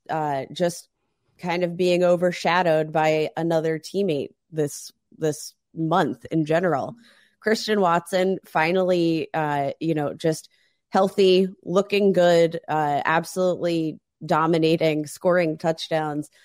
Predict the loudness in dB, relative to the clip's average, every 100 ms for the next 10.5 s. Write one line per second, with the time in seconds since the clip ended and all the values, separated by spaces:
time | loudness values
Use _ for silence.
0 | _ _ -6 0 0 -2 -8 _ _ -4
1 | 0 0 -2 0 0 0 0 2 2 2
2 | 0 -2 _ 0 2 2 2 0 0 0
3 | 2 0 -2 -4 -2 -4 -2 0 2 2
4 | 0 -4 -6 -6 -6 -8 _ -6 -2 0
5 | -2 -4 -4 -2 0 0 -2 -6 -4 -4
6 | -4 -18 -8 -8 -6 -4 -2 -2 -2 -2
7 | -2 -2 2 4 2 -2 _ _ _ -4
8 | -2 0 0 -2 -2 -4 -2 -2 -4 -4
9 | -2 -2 -2 0 0 0 -4 -20 -20 _
10 | -4 2 4 2 -2